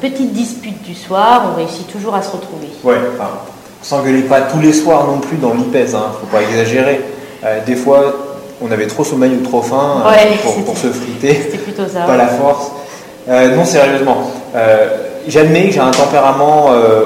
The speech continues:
Speaker 2: orageux, coucou maman. Je supporte pas que quelque chose me résiste. Trop l'habitude d'avoir de la chance ou de la réussite.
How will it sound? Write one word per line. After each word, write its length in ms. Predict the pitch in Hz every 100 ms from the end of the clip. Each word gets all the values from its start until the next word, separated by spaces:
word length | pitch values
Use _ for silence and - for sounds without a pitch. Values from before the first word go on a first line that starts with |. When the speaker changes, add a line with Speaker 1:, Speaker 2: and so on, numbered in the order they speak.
| -
Speaker 2:
orageux, 680 | 110 120 117 160 202 226 -
coucou 220 | - 123
maman. 840 | 127 131 170 208 240 247 247 - - - - - - - - - -
Je 160 | -
supporte 480 | 143 - 165 214 196 -
pas 320 | 165 190 233 -
que 60 |
quelque 360 | - 185 - 160
chose 420 | - 156 170 - -
me 100 | 123
résiste. 460 | 131 117 117 - - - - - - - - - - -
Trop 160 | -
l'habitude 460 | 180 156 - - 165
d'avoir 340 | 135 127 131
de 80 | 123
la 140 | 120
chance 380 | 120 151 160 170
ou 60 | 127
de 40 |
la 80 | 113
réussite. 680 | 107 117 113 113 160 175 -